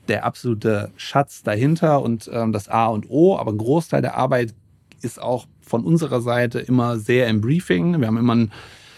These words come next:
ein Campaign Flight, äh, vor Augen mit einer gewissen Thematik, die wir gerne bespielen wollen und haben schon so ein paar Ideen, die wir dann quasi reingeben.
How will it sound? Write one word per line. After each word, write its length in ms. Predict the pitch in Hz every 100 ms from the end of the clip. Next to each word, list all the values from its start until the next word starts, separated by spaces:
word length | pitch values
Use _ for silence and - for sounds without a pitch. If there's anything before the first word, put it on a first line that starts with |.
| - -
ein 120 | 131 117
Campaign 480 | 123 104 131 139
Flight, 580 | 131 131 123 135 131 -
äh, 440 | - 131 135 123 120
vor 260 | - 113
Augen 520 | 104 135 143 135 135
mit 180 | 123 117
einer 300 | 123 123 117
gewissen 420 | 107 123 120 - 110
Thematik, 560 | 127 120 131 151 156
die 140 | 139 131
wir 80 |
gerne 280 | 131 135 139
bespielen 580 | 131 131 - 156 151 151
wollen 440 | 143 151 156 151
und 220 | 151 117 -
haben 120 | 127
schon 180 | - 120
so 80 |
ein 80 | 120
paar 180 | 110 117
Ideen, 420 | 110 107 117 131
die 140 | 117 110
wir 80 |
dann 340 | 113 113 113 107
quasi 300 | - 104 110
reingeben. 920 | 104 117 156 151 156 160 165 175 202